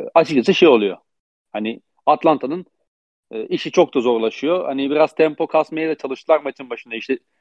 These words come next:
hani John Collins'i beşe çekmenin, e, işte beş dışarıda oynamanın bir avantajını kullanmaya çalıştılar ama yok abi, hiç işlemedi yani.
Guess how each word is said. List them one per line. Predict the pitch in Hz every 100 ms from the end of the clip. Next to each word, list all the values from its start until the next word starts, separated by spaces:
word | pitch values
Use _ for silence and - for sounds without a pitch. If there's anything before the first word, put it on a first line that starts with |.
| _ -
hani | 123
John | 117 131
Collins'i | 135 147 143 143
beşe | 131 127
çekmenin, | 139 - 147 151 - _ _ _ _
e, | 120
işte | 117 120
beş | 139 139
dışarıda | - 151 143
oynamanın | 147 147 151 151 -
bir | - - 131 -
avantajını | 143 143 147 143 147
kullanmaya | 139 147 143 151
çalıştılar | 143 135 - 214
ama | 190
yok | 127 147 113
abi, | 117 117
hiç | - 160 -
işlemedi | - 113 101 95
yani. | 90 87